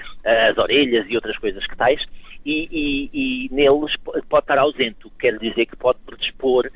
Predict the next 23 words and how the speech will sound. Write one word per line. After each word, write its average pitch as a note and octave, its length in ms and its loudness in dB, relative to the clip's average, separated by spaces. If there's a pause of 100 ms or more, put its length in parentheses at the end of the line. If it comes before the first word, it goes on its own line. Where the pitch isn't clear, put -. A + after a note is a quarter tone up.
(260)
para B2 280 6
conjuntivites, C#3 1160 -6 (440)
ahm, G#2+ 520 4
de-, A#2 120 4
eh, A#2 260 2 (140)
porque A#2+ 360 -6
não B2 200 0
tem B2 260 0
as B2 60 -2
pestanas A#2+ 340 -2
para A#2 140 -10
proteger - 340 0
da A#2 80 0
entrada A2 340 2
dos A#2+ 180 -6
pólenes A2+ 480 2
e G2 100 -8
de - 80 -8
outros - 240 -8 (120)
pós, G#2+ 200 2 (460)
eh, G#2+ 240 4
inerentes. G#2+ 580 -2
Portanto, - 320 -2